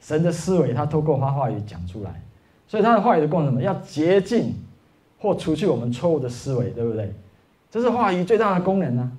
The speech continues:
啊，好，所以我做了一个结论，就是剪刀是来修剪枝子的，对吧？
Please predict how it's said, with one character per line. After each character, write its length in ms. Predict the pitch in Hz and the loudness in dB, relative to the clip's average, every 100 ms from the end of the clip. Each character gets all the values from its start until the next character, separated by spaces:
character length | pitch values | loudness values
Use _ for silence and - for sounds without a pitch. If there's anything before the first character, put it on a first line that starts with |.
| - _ _ _ _ _ _ _ _ _ _ | -16 _ _ _ _ _ _ _ _ _ _
啊， 40 | 104 98 95 _ _ _ _ _ _ _ _ _ _ _ | -20 -20 -20 _ _ _ _ _ _ _ _ _ _ _
好， 180 | - - - | -20 -20 -2
所 120 | 214 | 2
以 200 | 220 123 | 2 0
我 120 | 139 | -6
做 140 | 151 190 | -2 2
了 100 | 170 | 2
一 40 | |
个 60 | 147 | 2
结 180 | - 117 | 0 -2
论， 160 | 127 | 0
就 100 | 120 | -2
是 160 | 107 101 90 - - _ _ _ _ _ _ _ _ _ _ _ _ _ _ _ _ _ _ _ _ _ | -4 -10 -12 -16 -20 _ _ _ _ _ _ _ _ _ _ _ _ _ _ _ _ _ _ _ _ _
剪 240 | 180 170 | 0 2
刀 240 | 170 240 240 | 4 4 4
是 400 | 233 202 165 143 | 4 2 0 0
来 220 | 151 151 | 0 0
修 300 | 156 190 196 | 0 2 2
剪 260 | - 117 107 | 2 -2 -4
枝 220 | - 135 | -4 -2
子 140 | 117 | -2
的， 80 | 92 87 - _ _ _ _ _ | -4 -8 -14 _ _ _ _ _
对 80 | 107 | -12
吧？ 140 | 95 | -12